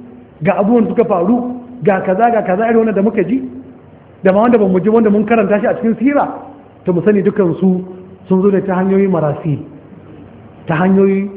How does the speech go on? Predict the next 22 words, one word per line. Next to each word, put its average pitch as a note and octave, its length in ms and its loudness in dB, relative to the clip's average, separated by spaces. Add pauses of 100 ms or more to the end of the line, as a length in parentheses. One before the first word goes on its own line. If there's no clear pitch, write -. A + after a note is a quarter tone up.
(200)
mursala. D3 640 0 (960)
Da F3+ 100 2
haka F#3 120 -2
Imam F#3 200 0
Bukhari F3 280 0
ta F#3 100 -8
kaita E3 220 -8
da D3 80 -2
wannan. D3 300 -2 (360)
Ina F3+ 120 2
kuma E3+ 200 0
fata E3 260 0
Allah E3 160 -2
ya D3 60 -4
amfana E3 240 -2
da D#3 100 0
mu D#3+ 100 -2
da D#3 80 2
abin C#3+ 120 -4
da C#3+ 60 -2
muka C#3 220 -4
ji. A2 160 -14